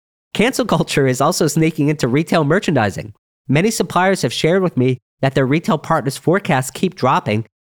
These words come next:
and this has led not just to minor edits to orders, but major orders at major retailers like T J Maxx being canceled.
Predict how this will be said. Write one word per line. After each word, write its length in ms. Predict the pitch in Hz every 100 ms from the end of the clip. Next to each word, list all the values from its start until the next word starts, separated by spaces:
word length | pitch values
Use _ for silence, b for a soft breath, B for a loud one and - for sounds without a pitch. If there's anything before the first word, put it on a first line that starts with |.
| _
and 100 | 135
this 180 | 190 202
has 180 | 180 151
led 220 | 143 131
not 220 | 135 180
just 220 | 180 165
to 60 | 135
minor 460 | 123 131 185 180 -
edits 300 | 147 151 -
to 80 | 143
orders, 340 | 151 175 120
but 180 | - 82
major 440 | 120 147 202 196
orders 500 | - 143 143 156 -
at 220 | - 143 110
major 360 | 131 151 160
retailers 600 | 143 202 226 139 117 117 - _ -
like 180 | 131 131
T 140 | 185
J 180 | 170 143
Maxx 340 | 139 156 143
being 220 | - 143
canceled. 580 | 127 - 160 - - -